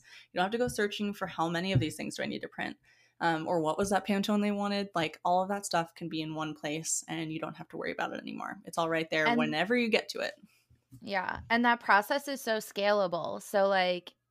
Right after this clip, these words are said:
Speaker 2: one of the most important things about implementing these systems within your business is if you are a small printer working out of your garage and it's just you,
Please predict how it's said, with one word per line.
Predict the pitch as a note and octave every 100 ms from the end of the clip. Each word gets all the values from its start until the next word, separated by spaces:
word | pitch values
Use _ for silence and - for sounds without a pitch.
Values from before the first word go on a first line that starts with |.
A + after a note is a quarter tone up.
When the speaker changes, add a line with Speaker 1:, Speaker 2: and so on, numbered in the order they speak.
| _
Speaker 2:
one | G3+ G3+ G#3
of | A3 G#3+
the | G#3+
most | F#3+ F#3+
important | G3+ G3 G3 F#3 F3+
things | G3 F#3 F#3+
about | F3+ F3 E3+
implementing | F#3 G3+ G#3 G3+ F3 F#3 - F3 E3+ E3+ E3+ - _ _ - _ _
these | F3 G3 G3 G3 G3 F#3 F#3 - -
systems | - - E4+ - - F3 E3 E3+ -
within | F#3 F#3+
your | F#3
business | F3+ G3+ G#3 F#3 E3+ F3 -
is | F3+
if | F#3 F3+ - _ - _
you | G3 G3 A#3 B3+ C4 C4+ C4+ - - - _
are | G3+ G3 F#3+ F#3+ -
a | G3+
small | - G#3 A#3 B3 B3 _
printer | - F#3+ F#3+ F3+ F3 F3 F3 -
working | F#3 F3+ G3+
out | G3 G3+
of |
your | G#3 G3
garage | G#3 F#3+ D#3+ D#3 D#3+ -
and | F3 E3+
it's | E3+
just | - F3+ F3 - -
you, | F3 D3+ D3 D3+ E3+